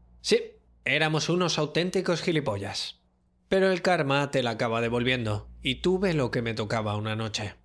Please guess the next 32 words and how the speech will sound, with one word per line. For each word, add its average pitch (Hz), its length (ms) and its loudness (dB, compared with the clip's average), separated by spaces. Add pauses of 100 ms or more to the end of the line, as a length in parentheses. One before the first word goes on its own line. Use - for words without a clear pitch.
(2000)
Kurt 175 220 0
y 170 80 4
Dimitri 165 460 2
estaban 123 420 0
ocupados 127 580 0
estudiando 156 540 0
para 143 200 0
sus 117 180 -4
exámenes 110 500 -4
del 110 140 -4
segundo 110 340 -4
trimestre, 117 540 -4 (160)
así 175 320 0
que 127 200 -2
salí 104 280 -4
solo. 101 400 -6 (720)
Para 151 160 0
aquel 185 220 2
entonces 185 580 0
ya 143 100 2
habíamos 123 320 0
gastado 113 380 -2
nuestra 113 280 -4
bromita 156 480 0
a 139 80 -4
prácticamente 117 760 -2
todo 107 260 -4
el 101 80 -6
mundo 107 220 -6
en 104 80 -4
las 101 180 -6
inmediaciones, 110 840 -4